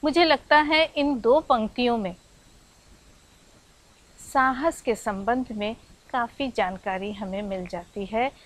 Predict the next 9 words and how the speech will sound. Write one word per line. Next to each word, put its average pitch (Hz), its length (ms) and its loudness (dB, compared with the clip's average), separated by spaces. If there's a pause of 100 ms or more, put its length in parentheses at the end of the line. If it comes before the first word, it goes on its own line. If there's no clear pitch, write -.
(120)
अगर 220 280 -2
हम 220 280 -6 (240)
सूक्ष्मता 262 760 -4
से 202 240 -6
इन्हें 220 400 -6
समझने 214 640 -8
का 190 200 -8
प्रयास 165 520 -12
करें। - 260 -20